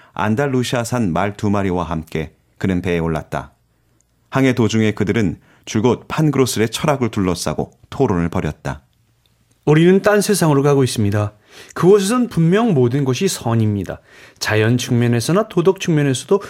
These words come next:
Speaker 2: 우리 세계에서 일어나는 것은 몹시 개탄할 만한 것뿐들이니까요."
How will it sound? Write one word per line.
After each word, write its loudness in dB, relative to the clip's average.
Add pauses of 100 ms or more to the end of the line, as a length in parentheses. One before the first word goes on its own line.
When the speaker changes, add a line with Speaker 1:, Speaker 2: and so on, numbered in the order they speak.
(120)
Speaker 2:
우리 2
세계에서 0
일어나는 0
것은 -4
몹시 -2 (240)
개탄할 0
만한 2
것뿐들이니까요." -2